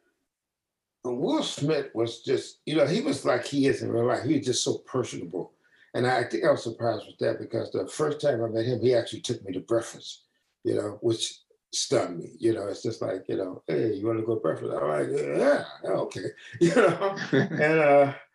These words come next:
Speaker 1: and, and, uh, and he, and, and just sitting there talking to him and,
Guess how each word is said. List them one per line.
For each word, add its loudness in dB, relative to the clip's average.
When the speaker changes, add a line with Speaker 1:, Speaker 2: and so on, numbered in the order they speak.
Speaker 1:
and, 6
and, 8
uh, 4
and 6
he, 6
and, 2
and 4
just 2
sitting 2
there 2
talking -2
to 4
him -4
and, -4